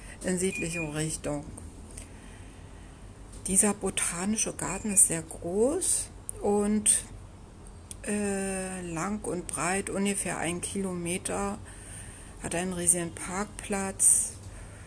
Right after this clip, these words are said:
und von außen konnte man die vielen Blumen schon sehen.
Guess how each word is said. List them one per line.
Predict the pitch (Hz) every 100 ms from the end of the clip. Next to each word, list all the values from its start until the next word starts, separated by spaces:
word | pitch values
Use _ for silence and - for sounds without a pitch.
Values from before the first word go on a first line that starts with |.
| - - - - - - - - -
und | 196 185 190 190 185 180 180 - - - - - - - - _ - - - - - - - - - - - - - -
von | - 202
außen | - 180 233 240 269 254 254 247
konnte | - 220 220 196
man | 190 190 196 190 - - 180 185
die |
vielen | 180 208 214 196
Blumen | 185 190 208 254 294
schon | - 262 247
sehen. | - 196 214 233